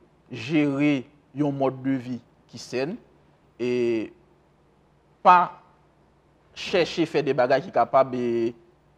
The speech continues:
mettre nous dans des situations pour nous, pour nous faire face avec anxiété, hein, pour permettre que nous avancions plus devant. Il y a beaucoup de choses à faire, c'est, c'est à vous de le faire. C'est pas, nous sommes capables de toujours chercher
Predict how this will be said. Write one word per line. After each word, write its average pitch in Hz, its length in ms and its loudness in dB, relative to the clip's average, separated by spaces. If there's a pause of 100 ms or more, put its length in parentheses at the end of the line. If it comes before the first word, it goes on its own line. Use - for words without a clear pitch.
(720)
mettre 160 260 4
nous 151 140 0
dans 135 80 0
des 139 80 -4
situations 139 560 -4
pour 127 160 -10
nous, 120 480 -8
pour 139 140 -8
nous 131 320 -6
faire 123 180 -6
face 120 220 -6
avec 117 240 -4
anxiété, 113 520 -8
hein, 151 100 -2 (760)
pour 139 120 -6
permettre 143 380 -2
que 143 360 -4
nous 131 200 -2
avancions 127 380 -2
plus 110 120 -18
devant. 104 360 -8 (420)
Il 127 80 -4
y 135 60 4
a 123 80 6
beaucoup 143 260 -2
de 175 60 -4
choses 131 220 -10
à 104 100 -2
faire, 143 340 -2 (120)
c'est, 123 360 -8 (200)
c'est 135 260 -8
à 110 80 0
vous 110 160 -10 (640)
de 120 80 -6
le 113 140 -2
faire. 156 320 0 (800)
C'est - 200 -10
pas, 131 420 2 (440)
nous 160 60 -4
sommes 160 80 2
capables 165 220 4
de - 40 -18
toujours 151 140 2
chercher - 340 -4